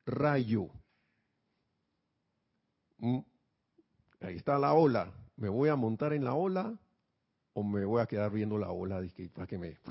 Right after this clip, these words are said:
me revuelque? <laughs> Bueno, que la magna presencia de Dios, yo soy, en todo y cada uno, se expanda cada vez más, se expanda nuestras conciencias, nos hagamos un, en conciencia uno con esa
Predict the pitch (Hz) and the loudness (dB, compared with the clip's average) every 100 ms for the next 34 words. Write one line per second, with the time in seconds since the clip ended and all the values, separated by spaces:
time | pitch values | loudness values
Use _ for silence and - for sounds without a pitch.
0 | 110 - - - - _ _ - 107 101 | -8 -8 -16 -20 -20 _ _ -10 -4 -4
1 | 98 104 80 - - _ - - - - | -2 -4 -6 -14 -20 _ -6 -2 -2 0
2 | 131 - - - - - - - - 156 | -4 -2 -4 -4 -12 -12 -20 -8 2 4
3 | 135 104 - 139 127 127 170 160 160 147 | 4 0 -2 2 2 4 4 4 4 4
4 | 135 165 160 151 135 147 131 123 185 180 | 2 0 -2 0 2 2 0 2 4 4
5 | - - 185 165 113 95 - _ _ - | 2 2 6 6 4 0 -8 _ _ -8
6 | 104 160 160 139 - 160 151 151 185 185 | -2 2 4 4 4 4 6 6 6 8
7 | 185 185 - - _ _ _ _ _ _ | 8 6 -4 -20 _ _ _ _ _ _
8 | _ _ - 120 101 - 175 185 170 151 | _ _ -4 -2 -2 0 2 4 4 2
9 | 156 151 156 143 147 160 147 123 117 110 | 2 4 4 4 4 4 4 2 -2 -4
10 | - 147 147 135 110 120 123 107 - 143 | -2 0 2 0 -2 -4 -4 -4 -2 0
11 | 147 131 113 131 139 139 143 - _ _ | 0 2 2 2 2 2 0 -4 _ _
12 | _ 127 123 135 120 147 147 147 143 170 | _ -2 2 2 0 0 0 2 2 2
13 | 160 147 139 139 143 139 | 0 0 -2 0 0 -2